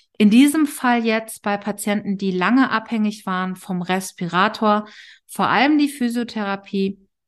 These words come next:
die Ergotherapie, aber natürlich auch die Stimm-, Sprech-, Sprach- und Schlucktherapie.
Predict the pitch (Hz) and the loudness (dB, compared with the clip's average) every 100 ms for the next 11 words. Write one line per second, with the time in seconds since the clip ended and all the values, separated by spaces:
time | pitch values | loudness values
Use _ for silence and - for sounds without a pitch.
0 | _ 302 - 196 202 202 202 190 185 - | _ -2 0 -2 -2 -6 -6 -6 -8 -6
1 | 185 180 - 185 226 240 220 190 - 240 | -2 -2 -2 0 2 2 2 0 -2 2
2 | 262 254 247 - 196 196 208 190 - 214 | 2 2 -2 -4 -6 -4 -8 -6 0 2
3 | 220 214 - 190 190 190 - - - - | 2 0 -6 -2 -2 -4 -14 -16 -14 -4
4 | 165 165 - - - - _ _ _ _ | -2 -2 -8 -20 -20 -20 _ _ _ _
5 | 277 359 - - - - 277 269 - - | 0 0 -2 -16 -12 0 0 0 -12 -12
6 | 165 - - - - | -10 -10 -12 -18 -18